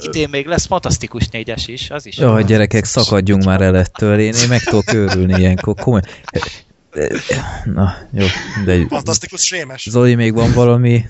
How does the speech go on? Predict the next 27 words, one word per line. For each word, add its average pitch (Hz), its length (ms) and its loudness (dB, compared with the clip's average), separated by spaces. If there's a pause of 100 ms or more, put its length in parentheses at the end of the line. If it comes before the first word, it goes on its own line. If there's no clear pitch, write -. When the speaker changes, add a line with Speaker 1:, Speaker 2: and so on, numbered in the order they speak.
(100)
Speaker 2:
tavalyról, 110 600 4
vagy 104 200 2 (680)
Speaker 3:
Nem, 147 180 -12
Speaker 1:
Egy 139 100 -8
Speaker 3:
nem, 135 100 -2
Speaker 1:
Marvel 135 160 -2
Speaker 3:
nem. 135 100 0
Speaker 1:
film 135 300 -6
még, 135 200 -2 (240)
amiről 123 340 -8
Speaker 3:
Én 120 160 -4
szer-, - 180 -2
Speaker 1:
beszélünk. 226 260 -4
Speaker 3:
én, - 60 -4
én 240 100 -2
szeretlek 151 380 -4
titeket. 147 300 -14
Gergő, 175 340 -4
majd 156 140 -2
beszélek 143 360 -4
neked 131 200 -8
Marvel 135 320 -4
filmekről, 135 500 -6
jó? 147 140 -4 (520)
Speaker 1:
Jó. 127 200 -4
<laughs> - 60 0 (2250)
Speaker 2:
Na, 92 160 0